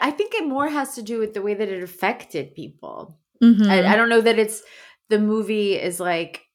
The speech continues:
Speaker 1: the best movie ever, but every person can tell you, like,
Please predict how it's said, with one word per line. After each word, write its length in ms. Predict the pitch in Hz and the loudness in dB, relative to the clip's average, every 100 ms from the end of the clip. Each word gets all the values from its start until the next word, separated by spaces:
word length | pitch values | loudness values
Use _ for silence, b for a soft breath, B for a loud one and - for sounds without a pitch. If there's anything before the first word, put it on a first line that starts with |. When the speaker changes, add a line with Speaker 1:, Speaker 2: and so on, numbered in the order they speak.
| _ | _
Speaker 1:
the 340 | 190 190 208 214 | -14 -4 2 4
best 340 | 208 190 190 | 4 2 0
movie 260 | 202 180 180 | -6 -6 -2
ever, 440 | 180 180 185 170 | 0 0 0 0
but 160 | 160 175 | 0 -2
every 560 | 151 180 185 175 156 - - | -2 -2 -2 -2 -6 -14 -14
person 440 | 202 180 175 170 | -8 -8 -8 -12
can 220 | 156 165 | -12 -14
tell 200 | 151 160 | -10 -6
you, 220 | 165 156 151 | -6 -6 -8
like, 260 | 143 147 | -8 -10